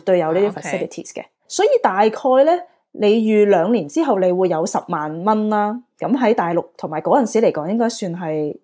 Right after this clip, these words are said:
Speaker 1: 一筆可觀嘅錢啦，應該買到樓啦，可能。
Speaker 2: 嗯哼。
Speaker 1: 咁所以就吸引到唔少嘅人嚟啦。咁當中就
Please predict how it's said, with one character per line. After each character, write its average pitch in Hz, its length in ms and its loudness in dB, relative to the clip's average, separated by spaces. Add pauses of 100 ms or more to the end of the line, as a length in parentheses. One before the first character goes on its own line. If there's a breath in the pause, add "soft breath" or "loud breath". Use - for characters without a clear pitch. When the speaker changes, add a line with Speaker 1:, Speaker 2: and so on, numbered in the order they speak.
Speaker 1:
一 233 80 0
筆 - 60 0
可 - 180 -2 (120)
觀 208 280 0
嘅 190 100 -2
錢 180 260 -6
啦， 196 180 0
應 214 80 -2
該 214 80 0
買 165 160 -4
到 175 100 2
樓 151 220 -2
啦， 175 100 -4
可 180 60 -6
能。 160 260 -4
Speaker 2:
嗯 175 120 -12
哼。 170 160 -12
Speaker 1:
咁 269 80 2
所 453 140 2
以 - 20 2
就 233 120 2
吸 392 160 -2
引 185 140 0
到 208 100 -2
唔 160 220 -8
少 165 200 -6
嘅 277 140 2
人 151 160 -2
嚟 80 140 -8
啦。 247 160 -4 (300 soft breath)
咁 370 160 -6
當 403 260 -2
中 370 220 -2
就 254 120 0